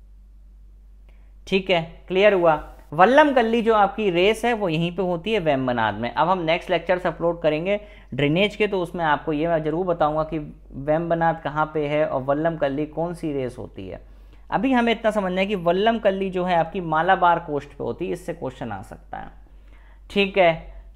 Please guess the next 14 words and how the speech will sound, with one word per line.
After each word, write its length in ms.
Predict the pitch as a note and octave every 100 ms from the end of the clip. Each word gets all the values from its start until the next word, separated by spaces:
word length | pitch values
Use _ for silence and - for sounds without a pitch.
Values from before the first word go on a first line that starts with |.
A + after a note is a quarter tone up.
| -
अब 180 | G#3+ B3
आगे 360 | - G3 G#3 B3+
बढ़ते 340 | G3+ F#3 G3+
हैं 220 | G3 G#3 -
और 260 | E3+ A3
हमें 300 | G#3 G3 G3+
दिखाई 300 | F3+ E3 F3+
दे 160 | F#3 E3+
रहा 140 | E3+
है 260 | F3 F3 -
अपना 580 | D#3+ G3 F#3+ E3+ D3 D3 - - -
सबसे 320 | G#3 - B3
फेवरेट 500 | A#3+ G#3+ G3+ G3+ G#3+
डेस्टिनेशन 920 | F3+ F3 - F3+ F3 - F3 C3 C3